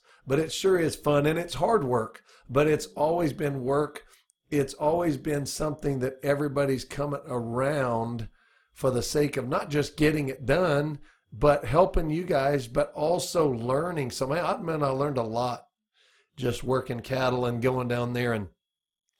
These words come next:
that was my first job back. I think I mentioned that from, uh, you know, having reconstructive knee surgery. That's probably not what most people would think be the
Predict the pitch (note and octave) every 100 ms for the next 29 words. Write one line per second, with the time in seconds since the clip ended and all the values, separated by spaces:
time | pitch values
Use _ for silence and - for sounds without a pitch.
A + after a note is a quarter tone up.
0 | - B2+ C3 B2 A2+ B2+ B2+ - B2 G#2+
1 | B2 B2 A#2+ A#2 A2+ B2 A#2 A#2+ A#2+ A#2+
2 | A#2+ A#2+ - _ _ - _ - C3 A#2+
3 | A2+ A2 G#2+ B2 B2 A#2 A2+ B2+ A#2 A#2
4 | C3 C3 A#2+ - C3 C3 B2 C#3+ D#3 B2
5 | A2+ G2+ A2 A2 A#2+ - C#3+ C#3+ C3 -
6 | - - _ - B2+ C3+ C3+ C3+ C3+ C#3+
7 | - C#3+ B2 B2 A#2+ C#3 C3 C3 A#2+ A2+